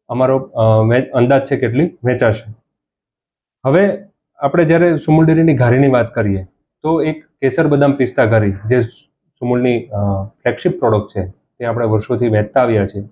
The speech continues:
અને એ કેસર બદામ પિસ્તા ઘારીનો ભાવ આઠસો વીસ રૂપિયા કિલો જેટલો રહેશે અને કેસર બદામ પિસ્તા ઘારી બસો તેમજ પાંચસો ગ્રામના પેકિંગમાં માર્કેટમાં અવેલેબલ રહેશે. એના સિવાય લો કેલરી ઘારી,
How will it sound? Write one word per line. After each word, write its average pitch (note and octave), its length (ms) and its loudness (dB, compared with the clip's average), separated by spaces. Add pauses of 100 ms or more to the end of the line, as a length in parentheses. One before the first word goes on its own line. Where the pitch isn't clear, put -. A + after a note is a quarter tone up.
(120)
અને A#2+ 160 -2
એ C#3 340 -2
કેસર B2+ 320 -4
બદામ B2+ 260 -2
પિસ્તા A#2+ 300 -2
ઘારીનો A#2 400 0
ભાવ G#2 340 -2 (380)
આઠસો A#2 320 -2
વીસ C#3 240 2
રૂપિયા B2 220 -2
કિલો A2+ 220 0
જેટલો G#2+ 280 0
રહેશે G2 380 -4 (400)
અને A2 360 -2 (140)
કેસર B2 240 -4
બદામ B2+ 240 0
પિસ્તા C3 340 -2
ઘારી C#3+ 380 0
બસો B2 420 0
તેમજ C#3 340 0
પાંચસો B2+ 300 0
ગ્રામના D3+ 320 2
પેકિંગમાં A2+ 600 -2 (380)
માર્કેટમાં A#2+ 420 -2
અવેલેબલ G#2 440 2
રહેશે. F#2+ 340 -8 (840)
એના D3+ 200 -2
સિવાય E3 400 0 (200)
લો D3 260 2
કેલરી D3 360 2
ઘારી, G2+ 280 2